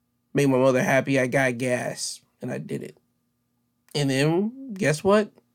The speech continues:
Later throughout the day, pop on the news, ta-da, gas shortage. I'm tired of the government making people feel that you have to always worry about something, always, always,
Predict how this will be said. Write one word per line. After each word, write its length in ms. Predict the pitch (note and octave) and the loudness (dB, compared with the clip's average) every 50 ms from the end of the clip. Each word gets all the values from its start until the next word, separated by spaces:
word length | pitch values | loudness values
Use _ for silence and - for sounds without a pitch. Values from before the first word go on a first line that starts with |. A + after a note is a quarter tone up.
| _ _ _ _ - | _ _ _ _ -6
Later 380 | C#3 D3 D#3 C#3+ D3 D#3+ D#3+ D#3+ | -2 0 2 2 2 2 2 0
throughout 260 | D#3 D#3 D#3+ D#3+ D#3+ | 2 2 0 0 0
the 60 | - | -2
day, 340 | - C#3+ E3+ G3+ A#3 C4 - _ _ _ _ _ _ _ _ _ | 0 2 4 4 4 2 -2 _ _ _ _ _ _ _ _ _
pop 240 | - D3 D3 C#3+ D3+ | 2 2 2 4 4
on 80 | D3+ D#3 | 2 4
the 60 | D#3+ | 4
news, 260 | F3+ G3+ G3 - - _ | 4 4 2 -2 -8 _
ta-da, 360 | - F#3+ G#3+ A#3 A#3+ A#3+ - - _ _ - - | 4 6 8 8 6 4 2 -2 _ _ -12 -8
gas 240 | - B2+ B2+ C#3 - | -8 -8 -6 -6 -8
shortage. 500 | - D#3 C#3 B2 C3 C#3 - - - _ _ _ _ _ _ _ _ _ _ _ _ - _ _ _ _ _ _ _ _ _ _ _ _ _ _ _ _ _ _ _ _ _ _ _ _ _ _ _ _ _ _ _ _ - | -8 -8 -8 -8 -10 -14 -16 -20 -20 _ _ _ _ _ _ _ _ _ _ _ _ -20 _ _ _ _ _ _ _ _ _ _ _ _ _ _ _ _ _ _ _ _ _ _ _ _ _ _ _ _ _ _ _ _ -4
I'm 200 | E3 E3+ F#3+ G3+ | 0 0 0 0
tired 880 | G3 - - D#3+ D#3+ E3+ E3+ F3 E3+ D#3+ C3+ C3+ C3+ C3+ A#2 - - - _ _ _ _ _ _ _ _ _ _ _ _ _ _ _ _ - | 0 -4 -6 -4 -4 -2 0 2 2 2 2 2 0 -2 -4 -6 -12 -20 _ _ _ _ _ _ _ _ _ _ _ _ _ _ _ _ 0
of 340 | C3 C#3 C3+ C3 C3+ C#3 D3 - _ _ _ _ _ _ _ _ _ | 2 4 4 4 2 -2 -8 -14 _ _ _ _ _ _ _ _ _
the 80 | - C#3 | -8 -8
government 640 | C3+ D3+ D3+ D3 C3+ A#2 C3+ B2+ C3+ C3 B2 - _ - | -4 0 0 0 0 0 0 0 -2 -2 -4 -6 _ -4
making 300 | D3+ D3+ C#3 C#3 C3+ B2+ | -2 -2 -2 -2 -4 -8
people 320 | - - D3 - - C3+ | -8 -8 -8 -6 -6 -8
feel 300 | C#3 - - C#3+ C3+ B2 | -8 -4 -2 -2 0 0
that 120 | B2 - - | -2 -4 -4
you 220 | - C#3+ C#3 C#3 | -6 -2 -2 0
have 280 | C#3+ D3 C3 B2+ B2+ - | 0 2 0 -2 -2 -4
to 380 | - C#3+ C#3 C#3 A2+ - - - _ _ | -6 -4 -4 -2 -4 -6 -10 -14 _ _
always 420 | - D#3 E3 D#3 D#3 D#3 C#3+ C#3 C3+ | 4 4 4 4 4 2 0 0 0
worry 380 | C#3+ C#3 C#3+ D3 C#3+ C3+ B2+ | 2 4 4 6 4 4 2
about 240 | B2+ B2 C3 C3 C#3+ | 0 -2 -2 -4 -2
something, 380 | - - D#3+ - - D3 - - _ | -4 -4 -4 -6 -8 -10 -14 -4 _
always, 380 | E3+ F3+ E3 D#3 D3 C#3 - | 4 4 6 4 4 2 0
always, 320 | - D#3 D3+ C#3+ C3+ B2+ | 0 0 2 2 0 -2